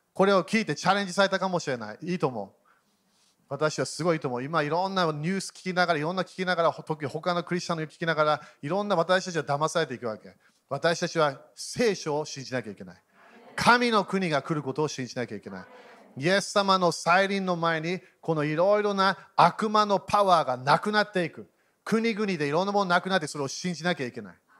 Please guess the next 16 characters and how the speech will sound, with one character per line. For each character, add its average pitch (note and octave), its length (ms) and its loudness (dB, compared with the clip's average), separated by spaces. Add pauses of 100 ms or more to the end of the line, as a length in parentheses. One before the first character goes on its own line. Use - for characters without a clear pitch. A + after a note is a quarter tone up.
(420)
首 - 160 -12
都 G3+ 120 2
的 G3+ 280 0
ム F3+ 120 -2
ー A#3 120 0
ブ - 20 -8
メ G3 140 0
ン D#3 40 -6
ト D3 120 -4
は D#3 220 4
終 E3 100 -2
わ F3+ 120 6
り F#3 80 -2
ま F3+ 140 2
せ D#3+ 160 0
ん。 G2+ 100 -14